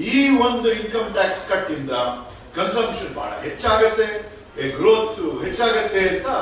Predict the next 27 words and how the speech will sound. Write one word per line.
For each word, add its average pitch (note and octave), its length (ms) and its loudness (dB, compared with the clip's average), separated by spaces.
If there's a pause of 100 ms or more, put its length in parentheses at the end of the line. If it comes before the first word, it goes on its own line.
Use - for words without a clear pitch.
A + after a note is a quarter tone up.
(600)
ಜೋರಾಗಿ G3+ 680 0
ಹೇಳ್ತಾ - 280 -2
ಇದ್ದಾರೆ. - 240 -10 (1200)
ಈ C#4 180 2
ಮಿಡಲ್ B3+ 240 0
ಕ್ಲಾಸ್ B3+ 340 2 (1500)
ಟ್ಯಾಕ್ಸ್ - 360 0
ಕಟ್ A3+ 220 -2
ನಾವು G3 160 -4
ಸ್ವಾಗತಿಸ್ತೀವಿ. - 1120 -6
ಏಕೆ G#3 160 2
ಅಂತಂದ್ರೆ - 680 2 (160)
ಬಹಳ - 200 -2
ವರ್ಷದಿಂದ A#3+ 480 2
ಇದು A#3 200 6
ಬೇಕಾಗಿತ್ತು. - 560 -6 (840)
ಈ D3 320 -4
ಬೆಲೆ C#3+ 420 0
ಏರಿಕೆ, G3 920 2 (160)
ಇವಾಗ E3 200 -4
ನಮ್ಮ C3+ 500 -2
ಚುನಾವಣೆ F#3+ 540 2
ಸಮಯದಲ್ಲಿ G3 380 0
ನಾವು E3 380 0
ಜನರ A3 220 -2
ಜೊತೆ F#3+ 220 -4
ಮಾತಾಡಿದಾಗ G#3 560 0